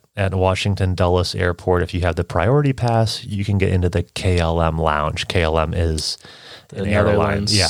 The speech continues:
Speaker 2: yeah.
Speaker 1: The Dutch airline. Very good. So.
Speaker 2: Okay, that's cool.
Speaker 1: So that is, I mean, that makes, that makes your arriving, you're waiting for your flight as well as layovers.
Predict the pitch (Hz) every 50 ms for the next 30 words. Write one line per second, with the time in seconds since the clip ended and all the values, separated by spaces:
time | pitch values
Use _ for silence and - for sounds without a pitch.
0 | - - - 104 104 104 104 104 107 107 - - 78 82 82 82 - 90 85 82
1 | 76 - 78 85 92 - 82 85 - - 101 - - _ - - 92 92 _ _
2 | _ _ _ _ _ _ _ _ _ _ _ _ _ _ _ _ _ - 151 -
3 | - 175 170 - - 139 - - - 127 107 104 - _ _ _ _ - - -
4 | 92 90 90 104 117 123 120 113 104 98 87 113 113 107 107 113 131 127 120 113
5 | 107 101 - - - - - - _ _ _ _ _ _ _ - 120 135 139 123
6 | 113 - - - 104 98 95 92 90 85 87 - _ _ _ _ _ _ - 90
7 | 95 110 120 123 117 127 95 - 101 95 90 98 117 131 143 143 143 - - 139
8 | 135 131 - - - 131 123 120 107 101 104 101 101 98 90 85 87 90 95 104
9 | 110 110 107 107 101 101 104 104 104 101 98 - - -